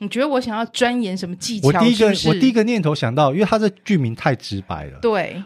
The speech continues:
Speaker 2: 我第一个想到就是类似那个葛雷的五十道。
Speaker 1: Oh, no, no, no, no. 这大概，我跟你讲，如果格雷五十道阴影是属于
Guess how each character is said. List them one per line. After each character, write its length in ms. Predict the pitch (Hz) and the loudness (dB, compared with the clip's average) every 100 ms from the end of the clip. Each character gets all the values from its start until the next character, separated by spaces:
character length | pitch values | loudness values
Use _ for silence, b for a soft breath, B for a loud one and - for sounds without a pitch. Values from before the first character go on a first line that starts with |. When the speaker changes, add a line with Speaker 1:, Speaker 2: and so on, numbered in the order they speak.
| - | -2
Speaker 2:
我 100 | 131 | 0
第 140 | 226 | 2
一 20 | |
个 80 | 208 | 2
想 180 | - 127 | 2 0
到 200 | 151 131 | 2 2
就 100 | 139 | -2
是 100 | 147 | 0
类 140 | 147 | 0
似 240 | 131 143 123 | 2 0 -2
那 100 | 120 | -2
个 180 | - 101 | -2 -4
葛 240 | - 113 101 | -2 0 2
雷 180 | 104 | 2
的 120 | 113 117 | 2 2
五 160 | 98 | 0
十 140 | 85 - | -4 -4
道。 280 | 117 101 85 | 0 0 -2
Speaker 1:
Oh, 120 | 254 254 | -2 0
no, 540 | 214 180 165 170 240 254 | -2 -4 -6 -8 -10 -12
no, 240 | - 175 165 | -10 -8 -6
no, 120 | 196 | -4
no. 300 | 214 165 160 185 | -2 -4 -6 -2
这 100 | 359 | 0
大 140 | 370 | 0
概， 240 | 359 320 214 | 2 0 0
我 60 | |
跟 120 | 185 | -2
你 40 | 254 | -2
讲， 160 | 190 | -2
如 100 | 196 | -2
果 160 | 285 254 | 0 0
格 160 | - 214 | 0 -2
雷 160 | 220 | -2
五 100 | 202 | -2
十 140 | 180 202 | -2 -2
道 180 | 226 214 | -2 -4
阴 160 | 202 | -4
影 160 | 202 160 | -4 -6
是 160 | - 208 | -6 -8
属 280 | - 180 160 | -6 -6 -6
于 280 | 180 175 | -8 -12